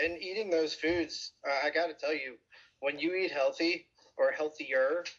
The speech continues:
you can feel it, 'cause you get to the point where you're not, like, overstuffed, where you're like, "Oh man, I ate so much." You get to the point where you're full enough that you're good to keep going without eating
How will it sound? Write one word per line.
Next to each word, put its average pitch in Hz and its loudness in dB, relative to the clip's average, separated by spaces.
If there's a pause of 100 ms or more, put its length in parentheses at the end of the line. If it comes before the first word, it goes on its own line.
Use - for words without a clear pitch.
(420)
you 175 0
can 214 0
feel 160 4
it, 123 -2
'cause 147 -2
you 165 -4
get 196 -2
to 196 -8
the 170 -2
point 165 0
where 147 -2
you're 139 -4
not, 139 -2 (840)
like, 147 2 (100)
overstuffed, 151 2
where 151 2
you're 143 2
like, 139 -2
"Oh 180 4
man, 175 2
I 165 2
ate 165 0
so 160 -2
much." 151 -4
You 147 -8
get 175 -4
to 180 -4
the 156 -2
point 160 -2
where 147 -2 (600)
you're 165 2
full 165 2
enough 147 -2 (640)
that 151 4 (600)
you're 147 2 (260)
good 170 2
to 165 -2
keep 165 -8
going 160 2
without 139 0
eating 175 2